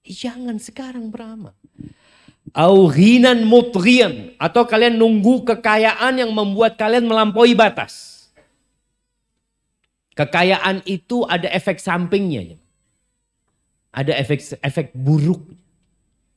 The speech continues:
Yang kata Allah Azza wa Jal, "Innal insana la yatgha ar ra'ahu istaghna."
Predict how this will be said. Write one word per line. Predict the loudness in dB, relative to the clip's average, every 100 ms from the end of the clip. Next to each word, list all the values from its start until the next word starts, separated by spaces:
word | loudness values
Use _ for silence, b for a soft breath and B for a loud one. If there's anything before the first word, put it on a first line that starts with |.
| _ _ _ _ _ -14
Yang | -10
kata | -6 -6 -4
Allah | -2 -2
Azza | -2 0
wa | 0
Jal, | 0 -2 -2
"Innal | -2 -2 -2 -4
insana | -4 -6 -6 -6 -4 -4 -4
la | 0 0 2
yatgha | 2 2 2 0 2 6 6 4
ar | -2 -4 -4
ra'ahu | -4 -2 -4
istaghna." | -6 -8 -8